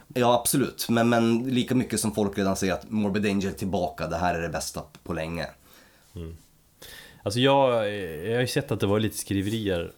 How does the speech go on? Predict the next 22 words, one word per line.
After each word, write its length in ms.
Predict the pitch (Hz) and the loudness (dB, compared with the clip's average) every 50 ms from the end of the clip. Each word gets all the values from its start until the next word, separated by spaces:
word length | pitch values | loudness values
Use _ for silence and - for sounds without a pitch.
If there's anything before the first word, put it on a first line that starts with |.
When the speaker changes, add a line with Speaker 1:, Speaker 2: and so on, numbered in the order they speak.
| _ _ - - - - - - - - - _ _ _ _ _ _ _ - - 101 | _ _ -20 -20 -20 -20 -20 -20 -20 -20 -20 _ _ _ _ _ _ _ -14 -8 -6
Speaker 2:
om 260 | 92 85 82 82 82 85 87 | -6 -4 -4 -6 -8 -8 -10
dem, 540 | - 104 95 95 87 82 82 82 87 92 95 | -8 -4 -2 -2 -2 -2 -4 -6 -6 -4 -2
men 180 | 98 98 98 98 | -2 -2 -2 -2
jag 160 | 98 101 101 | -2 -4 -4
kände 260 | - 123 107 104 98 | -4 -2 -2 -2 -2
ju 60 | 92 | -4
bara, 180 | 92 95 85 82 | -4 -4 -4 -4
jag 180 | 92 104 113 | -4 -6 -6
kände 220 | - - 139 120 107 | -4 -4 -4 -2 -2
mest 240 | 98 95 90 - - | -4 -4 -4 -6 -6
gäspning. 680 | 101 98 110 95 - - - - - - 127 104 87 | -6 -6 -6 -6 -6 -10 -12 -10 -8 -8 -6 -4 -4
Jag 80 | 95 98 | -4 -4
kände, 200 | 117 110 107 107 | -4 -4 -2 -2
eller 140 | 107 113 110 | 0 0 0
jag 120 | 107 104 | 0 0
kände 220 | - 117 107 107 | -2 -2 -2 -2
så 100 | 101 - | -2 -2
här, 80 | 110 104 | -2 -2
är 120 | 104 107 | -2 -2
det 60 | 113 113 | -2 -2
någon 140 | 113 110 | -4 -4
som 220 | 110 117 101 92 | -4 -4 -4 -4